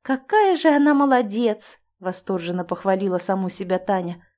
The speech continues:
ощущая прилив гордости. "Это она хорошо придумала. Я же говорила тебе, что у меня очень умная сестра". Арджун недоверчиво покосился на неё. "Не припомню такого", признался он,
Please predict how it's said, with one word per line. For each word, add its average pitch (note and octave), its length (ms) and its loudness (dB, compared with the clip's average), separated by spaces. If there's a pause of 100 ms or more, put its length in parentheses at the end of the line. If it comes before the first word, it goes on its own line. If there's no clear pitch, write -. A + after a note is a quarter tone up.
ощущая F#3 640 -4
прилив F3+ 420 -4
гордости. F3 640 -6 (680)
"Это E4+ 300 4
она D4+ 180 4
хорошо C4+ 460 0
придумала. A3 640 -2 (260)
Я G#3+ 220 -2
же F#3+ 100 -4
говорила F#3+ 480 0
тебе, G3+ 300 -8
что A#3+ 240 -2
у A3+ 40 0
меня A3+ 340 -2
очень B3 420 -2
умная G3 360 -2
сестра". G3+ 600 -4 (800)
Арджун B3+ 420 0
недоверчиво A3 680 2
покосился G#3+ 640 -6
на F3 80 -6
неё. F3 360 -8 (680)
"Не F#3+ 160 -6
припомню G#3+ 560 0
такого", A3 480 -2 (220)
признался G3+ 580 -2
он, G3 340 -4